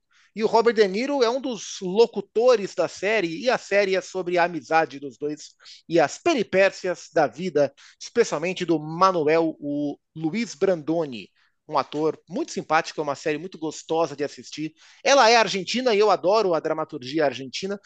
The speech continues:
e fico muito feliz de a gente poder divulgar aqui um, um produto bom, é, que faz sucesso de cinema, de série, da teledramaturgia argentina, sem o genial Ricardo Darín, né, que é um espetacular ator que eu sou apaixonado também.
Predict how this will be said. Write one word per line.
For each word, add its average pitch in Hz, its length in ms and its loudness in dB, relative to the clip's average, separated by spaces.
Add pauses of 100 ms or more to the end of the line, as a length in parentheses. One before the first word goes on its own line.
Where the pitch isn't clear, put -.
(180)
e 165 80 -8
fico 202 240 -8
muito 233 180 -6
feliz 196 280 0
de 180 80 2
a - 20 4
gente 185 160 -2
poder 175 240 0
divulgar 156 380 0
aqui 180 240 -6
um, 139 220 -8 (260)
um 151 100 -12
produto 160 540 -4
bom, 131 460 2 (340)
é, 131 180 0
que - 140 -14
faz 180 240 0
sucesso 151 760 -2 (260)
de 127 340 -10
cinema, 147 460 -4
de 117 100 -14
série, 123 500 -2
da 170 200 -8
teledramaturgia 147 880 -2
argentina, 127 420 -4 (180)
sem 311 380 -2
o 160 280 0
genial 175 500 2
Ricardo 175 480 -2
Darín, 165 320 0
né, 135 180 -12
que 127 80 -6
é 135 60 -2
um 147 160 -8
espetacular 143 680 -2
ator 139 280 -4
que - 60 -16
eu 127 60 -12
sou - 160 -6
apaixonado 131 520 -6
também. 151 280 -4